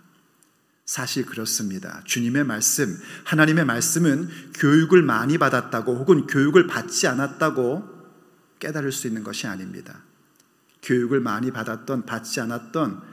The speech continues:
하나님 말씀 깨닫지 못하는 것은 다 똑같습니다. 오직 하나님의 은혜로 성령님만이 주의 말씀을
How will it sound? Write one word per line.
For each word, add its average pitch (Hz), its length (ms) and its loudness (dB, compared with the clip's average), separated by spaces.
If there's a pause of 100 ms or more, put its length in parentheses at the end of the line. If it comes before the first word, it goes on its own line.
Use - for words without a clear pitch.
(220)
하나님 156 380 0
말씀 135 320 -2
깨닫지 143 380 -4
못하는 127 380 -4
것은 127 280 -4
다 - 240 -8
똑같습니다. 104 920 -6 (580)
오직 - 920 -2
하나님의 160 680 -2
은혜로 101 460 -10 (120)
성령님만이 202 1600 0 (220)
주의 135 320 0
말씀을 110 640 -4